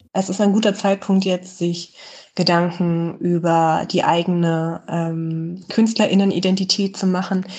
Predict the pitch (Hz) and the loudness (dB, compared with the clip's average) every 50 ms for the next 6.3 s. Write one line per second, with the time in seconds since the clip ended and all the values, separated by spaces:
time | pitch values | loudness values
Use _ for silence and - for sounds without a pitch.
0 | - - - - - 170 170 185 196 190 190 190 180 175 190 196 190 - - 185 | -16 -16 -14 -6 0 2 4 4 4 2 2 0 2 2 2 0 0 0 2 2
1 | 196 208 - - - - 208 220 233 226 226 226 - - - - - - - - | 2 2 0 -2 0 2 4 4 4 2 0 -2 -4 -4 -4 -6 -8 -16 -20 -20
2 | - - - - - _ - 185 185 180 - - 214 214 - - _ _ - - | -20 -20 -20 -20 -14 _ 0 2 4 4 4 4 2 0 -2 -6 _ _ -20 -20
3 | - - - - 190 190 190 190 - - 196 202 208 202 202 196 196 - - _ | -20 -20 -12 -4 -2 0 0 0 0 2 2 2 2 2 0 -2 -4 -8 -18 _
4 | _ _ _ _ _ 208 - 208 196 190 190 185 185 - 202 208 202 190 196 - | _ _ _ _ _ -10 -2 -2 -2 0 0 -2 0 2 2 2 2 2 0 -4
5 | - - 233 226 220 220 214 208 196 190 - 170 190 190 190 180 180 170 180 185 | -4 -2 0 2 4 4 4 4 2 2 2 2 0 0 0 0 -2 -2 -2 0
6 | 185 196 190 185 180 185 | 0 2 2 0 -2 -4